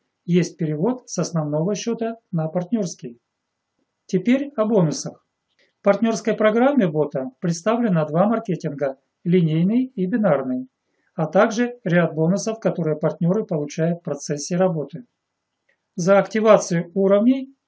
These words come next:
по личной рекомендации вы получаете личный бонус пятьдесят процентов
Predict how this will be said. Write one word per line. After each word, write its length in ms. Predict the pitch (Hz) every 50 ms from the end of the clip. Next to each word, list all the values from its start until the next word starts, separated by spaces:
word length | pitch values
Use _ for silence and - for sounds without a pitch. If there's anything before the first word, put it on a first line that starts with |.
| _ _ _ _ _
по 80 | -
личной 380 | 185 185 208 185 - - 185 185
рекомендации 800 | 185 185 190 185 185 190 185 165 175 165 160 165 - - 160 156
вы 200 | 160 160 226 233
получаете 640 | 226 - 170 165 165 - 202 185 170 147 - -
личный 400 | 165 170 190 180 - - 180 170
бонус 500 | 156 139 147 147 147 165 185 180 - - _
пятьдесят 420 | - 208 185 196 - - 214 208 208
процентов 580 | 220 214 214 - 226 220 214 202 220 214 214